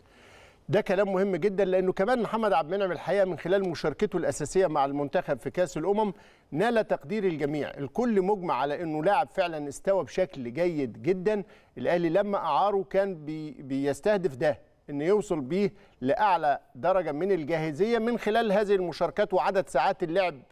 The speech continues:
الكافية. الإشادة بمحمد عبد المنعم الحقيقة كانت من كل الخبراء، يمكن سمعت الكابتن خالد الغندور امبارح وهو بيقول للكابتن سيف زاهر:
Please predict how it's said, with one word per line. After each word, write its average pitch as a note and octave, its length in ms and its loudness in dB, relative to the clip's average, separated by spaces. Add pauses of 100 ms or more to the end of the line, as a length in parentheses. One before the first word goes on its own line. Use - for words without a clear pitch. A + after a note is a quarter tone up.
(140)
الكافية. C#3+ 540 -4 (920)
الإشادة F3 460 0
بمحمد F3+ 440 -2
عبد D3 200 2
المنعم F#3+ 180 0
الحقيقة E3+ 240 2
كانت D#3+ 300 -4
من D3 100 -6
كل G3 200 2
الخبراء، E3 400 0
يمكن E3+ 260 -2
سمعت F3 420 -2
الكابتن D#3+ 360 -4
خالد F3 280 -2
الغندور D3 380 0
امبارح D#3+ 440 0
وهو D#3 180 -2
بيقول D#3 240 -4
للكابتن D#3 380 -6
سيف E3+ 200 -2
زاهر: F#3 320 4